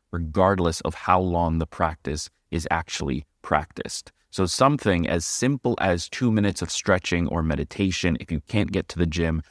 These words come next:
or if you can't sit for longer, that can go a long way, because the practice is what matters. The prioritization is what matters.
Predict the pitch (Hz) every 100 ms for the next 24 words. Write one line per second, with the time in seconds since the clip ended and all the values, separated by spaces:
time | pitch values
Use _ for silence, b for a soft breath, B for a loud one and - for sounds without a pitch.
0 | b b 85 - 78 - 104 - - -
1 | - 82 78 76 73 76 _ _ 101 110
2 | - 117 98 107 104 92 87 87 80 80
3 | 95 71 - _ _ - 90 90 - -
4 | - 120 123 127 - 87 76 - 82 80
5 | - 73 73 60 52 - 85 - 92 101
6 | 101 98 - 85 80 104 117 - 85 73
7 | - b b 82 78 69 76 73 - -
8 | - -